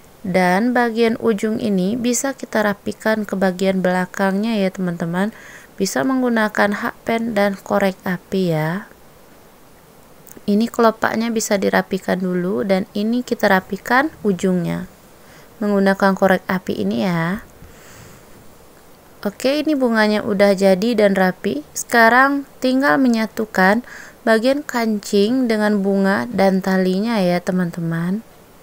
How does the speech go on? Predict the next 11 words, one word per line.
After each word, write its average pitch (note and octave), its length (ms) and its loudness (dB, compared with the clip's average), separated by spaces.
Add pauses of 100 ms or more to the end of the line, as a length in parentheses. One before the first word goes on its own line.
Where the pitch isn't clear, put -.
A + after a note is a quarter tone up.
(680)
Oke, G#3+ 500 -2 (240)
ini B3 240 2
langsung A#3+ 560 -2
kita A3 400 -4
jahitkan G3+ 720 0
saja G3 480 -2
atau A#3+ 320 -4
bisa G#3+ 320 -4
juga F#3+ 320 -6
dilem F#3 560 0
ya. F3 320 -4